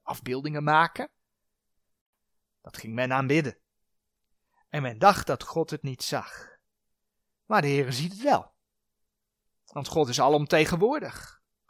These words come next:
En als je de Bijbel gaat lezen, dan weet je dat je zelfs een boek bijhoudt van, ja, alles wat mensen doen en zeggen.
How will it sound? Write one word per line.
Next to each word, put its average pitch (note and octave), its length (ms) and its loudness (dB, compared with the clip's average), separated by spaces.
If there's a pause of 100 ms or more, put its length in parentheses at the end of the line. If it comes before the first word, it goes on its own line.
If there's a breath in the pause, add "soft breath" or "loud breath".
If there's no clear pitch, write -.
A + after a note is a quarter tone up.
(420)
En D3 160 0
als D3+ 160 2
je D3 80 -2
de C3 80 -4
Bijbel E3+ 300 10
gaat D3+ 160 4
lezen, G#3 340 6
dan E3 100 4
weet E3+ 180 8
je E3+ 80 -4
dat E3 200 4
je E3+ 80 0
zelfs D#3+ 260 6
een E3 120 4
boek G#3+ 260 4
bijhoudt F3 600 8
van, D3 380 -2 (200)
ja, E3+ 160 4
alles F#3+ 320 4
wat D#3+ 240 2
mensen E3+ 420 2
doen G3+ 300 -4
en C3 160 -10
zeggen. G3 380 -2